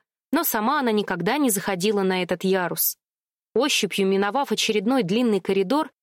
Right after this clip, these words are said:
Кая нашарила замочную скважину в двери и аккуратно повернула ключ в замке. За дверью в чёрном провале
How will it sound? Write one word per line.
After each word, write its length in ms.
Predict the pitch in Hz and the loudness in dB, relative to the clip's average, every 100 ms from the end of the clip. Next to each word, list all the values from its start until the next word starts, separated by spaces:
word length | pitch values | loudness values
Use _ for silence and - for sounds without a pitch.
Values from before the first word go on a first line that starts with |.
| _ | _
Кая 260 | 311 330 285 | -2 0 0
нашарила 540 | 233 - 311 302 254 | 0 0 0 2 2
замочную 540 | 220 233 254 - 208 | 2 0 0 0 0
скважину 500 | 196 - 240 214 196 | 0 -2 -2 0 -2
в 100 | 180 | -2
двери 380 | 165 175 196 302 - _ _ | -2 0 2 0 -2 _ _
и 60 | 240 | -2
аккуратно 520 | 226 254 311 349 320 | -2 0 0 0 0
повернула 520 | 254 233 226 311 294 | 0 2 2 2 0
ключ 300 | - 254 - | 0 0 0
в 60 | 202 | 0
замке. 500 | 233 233 - 165 165 _ _ _ _ _ - | 0 0 0 -2 -4 _ _ _ _ _ -4
За 180 | 185 185 | -2 0
дверью 440 | 185 269 233 185 | 0 0 2 0
в 80 | - | 0
чёрном 400 | - 254 208 185 | 0 0 0 -2
провале 480 | 190 185 277 254 | -2 0 0 -2